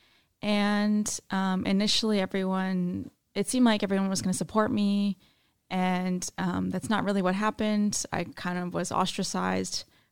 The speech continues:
from my unit, and they tried to push me out of the unit, actually. Um, I was,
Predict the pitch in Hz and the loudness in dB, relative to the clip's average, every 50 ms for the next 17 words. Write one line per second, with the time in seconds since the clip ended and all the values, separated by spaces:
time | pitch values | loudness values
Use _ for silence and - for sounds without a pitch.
0 | _ - - 180 175 180 185 220 247 247 247 254 247 247 233 - - - - - | _ -8 -6 -4 -2 0 2 4 6 6 6 6 4 4 2 0 -4 -8 -20 -20
1 | _ _ _ _ _ _ - 180 180 180 175 170 180 175 170 - 196 190 185 - | _ _ _ _ _ _ -4 -2 -2 0 0 0 -2 -2 -2 -2 -4 -4 -2 -2
2 | 185 180 175 175 180 175 - - 208 175 - 196 175 - 214 247 269 262 214 185 | -4 -2 -2 -2 -4 -4 -4 -2 -2 0 0 0 0 2 2 2 2 2 2 0
3 | 185 170 170 165 170 175 180 185 185 - - - - 170 - - 180 180 185 185 | -2 0 0 0 0 0 0 -2 -2 -4 -8 -10 -8 -6 -4 -2 -2 0 2 2
4 | 185 180 175 160 - - - 175 170 170 175 175 170 170 - - 175 180 180 180 | 2 0 -2 -4 -8 -8 -6 -4 -4 -2 -2 -2 -4 -4 -4 -4 -4 -2 -2 -2
5 | 185 175 175 180 175 170 175 175 170 170 170 160 - - - | -2 -2 -2 -2 -2 0 -2 -2 -2 -4 -4 -6 -6 -8 -8